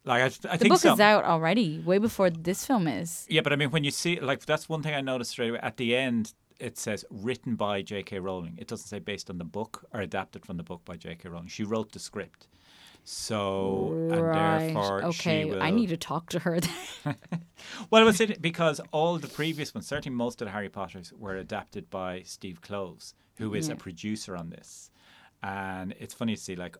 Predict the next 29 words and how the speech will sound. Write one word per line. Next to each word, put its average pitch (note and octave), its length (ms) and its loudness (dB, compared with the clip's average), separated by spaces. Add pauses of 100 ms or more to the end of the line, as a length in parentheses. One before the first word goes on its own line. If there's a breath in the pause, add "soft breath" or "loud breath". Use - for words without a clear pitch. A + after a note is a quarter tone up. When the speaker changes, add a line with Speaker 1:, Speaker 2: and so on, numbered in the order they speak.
(160)
Speaker 1:
the G#2+ 80 -12
credits G#2 480 -8
fly F#2+ 320 -6
up, F2 200 -12 (160)
"Produced A#2 520 -6
by E2+ 380 -8
J F#2+ 180 -8
K F2+ 140 -12
Rowling, E2+ 380 -10 (160)
P F#2 160 -16
G E2 240 -14
A." D#2 220 -18 (400 soft breath)
Produced A2+ 360 -6
by E2+ 220 -8
Steve F#2+ 300 -12
Kloves, E2+ 300 -12 (100)
P F#2 220 -12
G E2+ 240 -10
A, - 260 -16
which - 120 -18
is E2+ 220 -16
Producers G2+ 460 -10
Guild F#2 220 -8
of D#2+ 60 -12
America, E2+ 500 -8
which G2+ 160 -14
is F#2 80 -10
appearing A#2+ 440 -4
now E2+ 340 -6